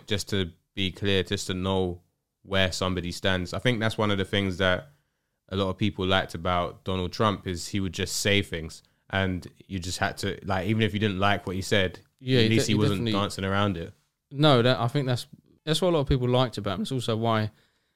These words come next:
Speaker 2: uh, the establishment, as it was, didn't like him,
Speaker 1: Yeah.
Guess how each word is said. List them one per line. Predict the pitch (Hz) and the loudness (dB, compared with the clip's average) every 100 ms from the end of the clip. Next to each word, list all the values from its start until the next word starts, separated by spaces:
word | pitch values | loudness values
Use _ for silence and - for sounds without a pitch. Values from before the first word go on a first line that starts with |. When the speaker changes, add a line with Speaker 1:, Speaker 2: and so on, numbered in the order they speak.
| _ _ 107 | _ _ -16
Speaker 2:
uh, | 95 | -12
the | - 113 110 101 98 - _ _ _ | -2 2 2 2 -2 -10 _ _ _
establishment, | 104 - 117 110 - 110 | -8 4 6 6 -2 -2
as | 104 | -2
it | 98 | -2
was, | 110 101 | -2 2
didn't | 127 113 95 | 2 2 -2
like | 101 98 | -4 -4
him, | - | -4
Speaker 1:
Yeah. | 80 | -6